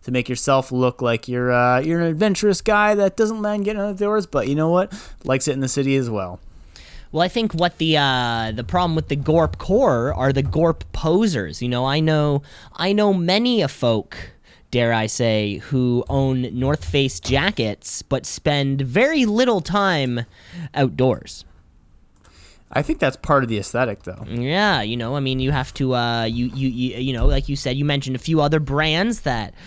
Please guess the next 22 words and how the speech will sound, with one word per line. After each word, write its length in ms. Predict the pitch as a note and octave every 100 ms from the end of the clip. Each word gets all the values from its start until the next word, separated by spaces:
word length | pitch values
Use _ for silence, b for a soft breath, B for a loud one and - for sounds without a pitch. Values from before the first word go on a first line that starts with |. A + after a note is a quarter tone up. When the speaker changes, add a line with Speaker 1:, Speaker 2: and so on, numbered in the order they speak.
| A3+ A3+ -
Speaker 2:
are 100 | E3+
probably 520 | - F#4 E4+ G#3 E3
exorbitantly 680 | E3 B2+ C#3 E3+ C3+ G#2+ A2+
expensive. 640 | G2+ - C3 - G#2 B2+ - _ _ _ _ _ - _ - _ _ _ _ _ - B B B -
Speaker 1:
Uh, 440 | C3 D3+ E3 E3+ D#3+
I 200 | B2 C3
mean, 160 | C3 D3+
a 60 | C3+
lot 120 | D3+
of 40 |
those 200 | D3 A2
are, 260 | G#2+ A2+ G#2+
right? 320 | G#2 G2+ A#2 - b b b - - - b b b b -
A 60 |
lot, 200 | B2 B2+
like, 220 | B2 A#2+
even, 300 | D3 D3 C#3+
like, 260 | C3+ A#2+ A2+
uh, 280 | A2+ A2 A2
Patagonia 760 | - A#2+ A#2 G#2+ A2+ A2 A2
sweaters, 500 | G2+ - A2+ G#2 G2+
like, 140 | F#2